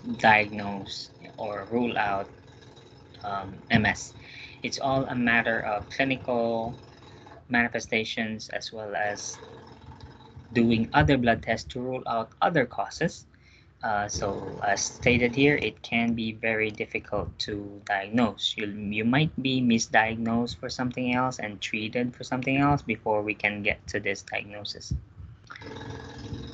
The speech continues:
As with any other autoimmune disorder, no cure.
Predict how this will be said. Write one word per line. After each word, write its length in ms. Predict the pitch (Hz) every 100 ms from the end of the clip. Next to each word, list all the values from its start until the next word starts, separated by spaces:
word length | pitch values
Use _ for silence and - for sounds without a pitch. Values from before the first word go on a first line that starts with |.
| - - 240 233 - - - - - - - - 131
As 260 | 156 156
with 180 | 156 139
any 240 | 135 135
other 220 | 131 127 110
autoimmune 460 | 123 123 120 120
disorder, 480 | 113 139 165 180 165 - 123
no 300 | 113 123 123
cure. 300 | - 101